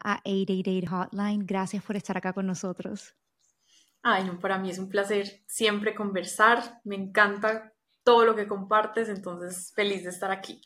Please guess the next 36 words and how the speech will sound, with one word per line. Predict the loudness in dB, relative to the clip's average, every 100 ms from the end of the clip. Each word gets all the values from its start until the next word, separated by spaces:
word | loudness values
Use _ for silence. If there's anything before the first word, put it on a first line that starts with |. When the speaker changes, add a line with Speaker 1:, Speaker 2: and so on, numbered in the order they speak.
| _
Speaker 1:
Cuéntanos | 2 4 4 4
un | 4
poco | 2 2
sobre | 0 0 -2
ti, | -4
para | -2 0
los | 0
que | 0
no | -4
te | -4
conocen, | -4 2 4 4 2 2 2 2
son | 0 -2
la |
primera | -2 -2 -4
vez | -4
que | -10
te |
están | -10 -8
escuchando, | -8 -8 -4 0 0 0 -2 -4
¿quién | 0 2 2
es | 0 -2
Ana? | -4 -6 -10 _
Speaker 2:
Bueno, | -4 -2 -4 -2
Ana | 0 6 8 8 6 -2
es | -2 -2 0
mentora | -2 2 2 2
de | 0
padres | 2 4 4 2 2 0 -2
hace | -2 -2 -4
nueve | -6 -4 -4
años, | 0 0 0 0 -2 -6 -10 -14 -16 _
eh, | -2 -2 -4 -6 -6
pero | -2 0 0 -2 -2
antes | 0 0 -2 -8 -6
que | -2 0
eso, | 0 -2 -4 -6